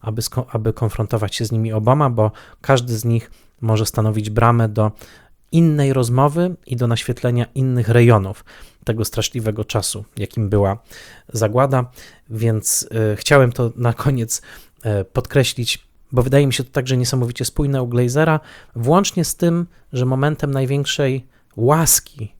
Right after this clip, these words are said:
jaka obecna jest w Strefie Interesów, jest właśnie moment muzyczny, moment wygrania tej prostej melodii na fortepianie i jakże to pięknie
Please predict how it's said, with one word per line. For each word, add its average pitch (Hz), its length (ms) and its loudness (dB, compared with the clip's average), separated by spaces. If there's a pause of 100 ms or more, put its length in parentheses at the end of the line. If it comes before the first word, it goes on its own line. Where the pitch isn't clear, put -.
jaka 110 260 -2
obecna 110 400 -2
jest 101 200 -6
w - 40 -12
Strefie - 320 -4
Interesów, 110 600 -2 (400)
jest 139 160 0
właśnie 147 260 0
moment 147 300 2
muzyczny, 131 540 0 (180)
moment 120 280 0
wygrania 139 520 2
tej 123 180 -4
prostej 143 500 -2
melodii 127 360 0
na 117 100 -2
fortepianie 127 640 2 (580)
i 127 80 -4
jakże 135 320 0
to 131 160 -6
pięknie 131 680 -2